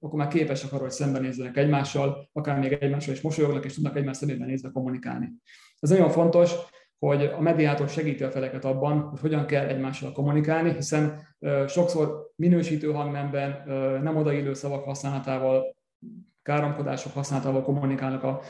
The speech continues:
ö, feldühödött, ö, felek egymással. Ez általában az eljárás végére egy nagyon normális kommunikációs mederbe za-, ö, kerül át, tehát egyfajta kommunikációs tréningnek is tekinthető sokszor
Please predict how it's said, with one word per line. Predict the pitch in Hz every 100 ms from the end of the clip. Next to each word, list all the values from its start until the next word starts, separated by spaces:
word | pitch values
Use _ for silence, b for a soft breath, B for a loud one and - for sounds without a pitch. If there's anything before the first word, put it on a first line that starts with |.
| B B
ö, | 131 131
feldühödött, | 147 143 143 147 135 131 -
ö, | 139 131
felek | 143 - 147
egymással. | 175 170 156 160 151 151 -
Ez | 156 160
általában | 165 156 139
az | 139
eljárás | 147 143 135 - -
végére | 151 156 151 147 147 143 - -
egy | 147
nagyon | 156 147 135 -
normális | - 165 160 147 139 135 -
kommunikációs | 147 143 139 135 135 131
mederbe | 143 135 127
za-, | 135 139 139
ö, | 135 135 139
kerül | 135 139 143
át, | 160 175
tehát | - -
egyfajta | 170 170 147 135 143
kommunikációs | 160 156 143 135 135 135
tréningnek | - 156 156 135 131
is | -
tekinthető | 131 131 135 -
sokszor | - 131 - 131